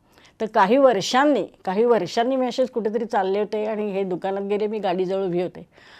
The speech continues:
तर त्यांनी मला पाहिलं आणि एकदम रस्त्यात येऊन पाया पडले. मी काही ओळखलं नाही त्यांना,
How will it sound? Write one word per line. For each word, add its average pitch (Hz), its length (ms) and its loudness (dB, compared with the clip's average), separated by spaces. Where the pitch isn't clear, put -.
तर 202 100 -4
त्यांनी 214 220 0
मला 226 220 0
पाहिलं 214 320 0
आणि 220 220 -2
एकदम 220 340 -2
रस्त्यात 185 520 -4
येऊन 190 280 -2
पाया 160 300 -2
पडले. 147 280 -10
मी 185 140 -6
काही 220 180 -6
ओळखलं 208 500 -4
नाही 233 120 -8
त्यांना, 170 240 -10